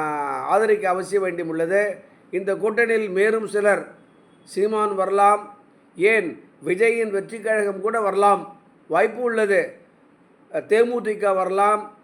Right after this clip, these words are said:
பாமக வரலாம். எல்லாரும் வந்தால் இருநூத்தி முப்பத்தி நாலு சீட்டில் இரண்டு சீட்டுகள் கூட, இரண்டு தொகுதிகள் கூட திராவிட முன்னேற்ற கழகத்துக்கு கிடைக்காது. இன்று ஸ்டாலின் கொக்கரிக்கிறார், "இருநூறு தொகுதிகளை வென்று காண்பிப்போம்."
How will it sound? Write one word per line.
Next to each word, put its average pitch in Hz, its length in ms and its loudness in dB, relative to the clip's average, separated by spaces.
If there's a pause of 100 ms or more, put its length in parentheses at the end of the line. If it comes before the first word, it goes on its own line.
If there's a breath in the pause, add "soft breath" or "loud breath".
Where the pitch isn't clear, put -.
(420)
பாமக 196 500 0
வரலாம். 185 540 0 (220)
எல்லாரும் 220 480 2
வந்தால் 220 560 0 (360)
இருநூத்தி 247 640 -4
முப்பத்தி 226 440 -4
நாலு 208 320 0
சீட்டில் 254 640 0 (580)
இரண்டு 269 680 2
சீட்டுகள் 262 540 -2
கூட, 226 240 0
இரண்டு 247 520 2
தொகுதிகள் 240 500 0
கூட 233 240 -2
திராவிட 220 360 0
முன்னேற்ற 208 360 -6
கழகத்துக்கு 190 380 -6
கிடைக்காது. 160 580 -6 (320 soft breath)
இன்று 214 260 -4
ஸ்டாலின் 233 480 -2
கொக்கரிக்கிறார், 220 640 0
"இருநூறு 240 540 2
தொகுதிகளை 233 520 2
வென்று 214 300 2
காண்பிப்போம்." 185 640 -2